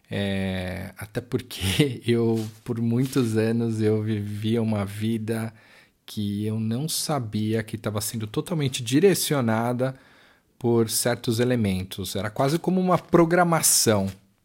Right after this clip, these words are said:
né? E as crenças limitantes são isso. É como se a gente fosse um, literalmente um robozinho com uma programação e a gente funciona,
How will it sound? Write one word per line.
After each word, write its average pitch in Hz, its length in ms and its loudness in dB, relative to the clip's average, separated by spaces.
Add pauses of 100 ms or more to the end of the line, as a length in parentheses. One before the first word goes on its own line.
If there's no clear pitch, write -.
né? 113 280 -2
E 104 80 -2
as - 100 -4
crenças 139 240 -4
limitantes 143 540 0
são 196 260 0
isso. 107 380 -2
É 92 40 -8
como 120 240 -8
se - 140 -6
a 123 40 -2
gente 135 160 -4
fosse 139 300 -4
um, 117 220 -2 (480)
literalmente 139 540 0
um 127 60 0
robozinho 131 760 2
com 123 240 -6
uma 120 200 -4
programação 143 1080 2
e 143 120 0
a 117 40 0
gente 127 260 -6
funciona, 139 760 -2